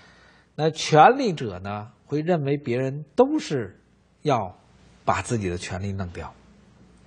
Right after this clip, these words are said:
但是呢，当你真正从明白做人的道理的时候，真正从做人性的角度去看的时候，其实所有的人都看得明白有些事情该怎么办。美国之音有篇文章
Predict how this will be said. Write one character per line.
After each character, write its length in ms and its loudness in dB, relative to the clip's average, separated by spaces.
但 260 6
是 160 -4
呢， 220 -6
当 180 4
你 120 0
真 260 4
正 160 0
从 300 -8
明 260 -2
白 120 8
做 200 4
人 120 -2
的 100 -2
道 180 2
理 160 -8
的 80 -16
时 80 -16
候， 200 -8
真 240 4
正 180 2
从 240 -4
做 220 2
人 240 2
性 180 -4
的 80 -2
角 180 -6
度 100 -10
去 160 -10
看 280 -8
的 80 -12
时 80 -12
候， 100 -10
其 140 0
实 80 4
所 260 4
有 60 4
的 80 0
人 120 -2
都 120 -4
看 260 -10
得 60 -12
明 240 -14
白 180 -6
有 160 -8
些 160 -2
事 180 -8
情 140 -10
该 160 -8
怎 120 -14
么 100 -20
办。 160 -14
美 260 0
国 100 6
之 140 2
音 300 0
有 140 -6
篇 160 -4
文 140 -8
章 160 -12